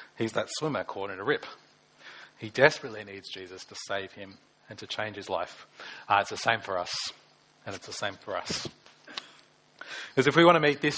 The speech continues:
Jesus, if we want to have a relationship with this Jesus, this Jesus who said even Nicodemus needed to be born again, uh, well, it's gonna result in radical change. It's gonna result in radical change. This is not someone you can have a relationship with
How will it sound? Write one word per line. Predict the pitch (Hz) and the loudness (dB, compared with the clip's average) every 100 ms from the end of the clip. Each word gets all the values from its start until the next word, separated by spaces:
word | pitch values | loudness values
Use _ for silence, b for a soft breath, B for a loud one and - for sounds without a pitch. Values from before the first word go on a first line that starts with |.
| - | 2
Jesus, | 143 139 135 226 - | 4 6 4 4 0
if | 147 160 | -2 2
we | 143 | 6
want | 151 | 8
to | 143 | 8
have | 139 | 8
a | |
relationship | 135 135 135 143 139 120 | 6 6 4 -2 -8 -6
with | 123 - _ | -6 -8 _
this | 156 180 - | 0 2 0
Jesus, | 113 110 107 160 - - B B B B B - | -6 -6 -6 -4 -6 -10 B B B B B 6
this | 185 - | 6 6
Jesus | 160 143 131 127 | 4 4 2 0
who | 139 | 2
said | 156 151 | 4 8
even | 175 160 143 | 8 6 4
Nicodemus | 156 151 139 175 185 127 - - - | 2 2 6 6 6 4 -2 -4 -8
needed | 127 123 120 | -2 -2 -2
to | - | -4
be | 113 | -6
born | 107 107 | -4 -6
again, | 104 101 90 92 - B B B | -6 -6 -6 -8 -16 B B B
uh, | - 101 | 2 4
well, | 110 | 4
it's | 113 | 0
gonna | - 147 135 | 6 6 8
result | 131 120 107 110 | 4 2 0 -2
in | 104 104 95 101 92 _ | -8 -10 -12 -16 -20 _
radical | 107 123 123 117 110 107 - | 0 2 4 0 -8 -12 -6
change. | - 95 90 85 - - - - | -4 -2 -4 -6 -8 -8 -12 -18
It's | 180 - | -16 -6
gonna | 113 | -4
result | 107 101 98 - | -4 -4 -6 -6
in | 98 | -6
radical | 95 98 98 | -4 -4 -8
change. | - 92 - B B B | -8 -8 -10 B B B
This | 135 | 0
is | 135 | 6
not | 147 151 | 6 6
someone | 151 143 | 4 4
you | 135 | 2
can | 135 | 2
have | 127 127 | 6 6
a | |
relationship | 127 120 139 139 123 123 117 | 6 4 4 0 -4 -4 -4
with | 110 | -8